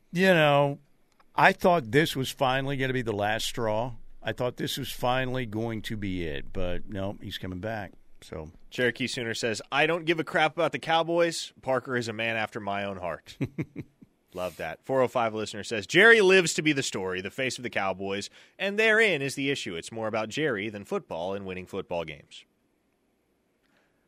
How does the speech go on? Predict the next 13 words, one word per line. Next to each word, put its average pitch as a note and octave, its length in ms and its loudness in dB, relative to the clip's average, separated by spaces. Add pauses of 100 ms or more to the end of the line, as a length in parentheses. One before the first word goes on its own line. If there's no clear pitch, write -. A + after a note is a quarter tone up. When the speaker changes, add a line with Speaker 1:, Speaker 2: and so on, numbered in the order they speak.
(460)
Speaker 2:
I, F3 260 6
I E3+ 80 6
will C4 160 2
say G#3 220 2
I D#3 140 4
have E3 140 4
never G#3+ 260 0
seen A3 300 -2
an E3+ 160 2
owner D3 360 2
that B2 120 0
is B2+ 160 -2
more C#3+ 300 2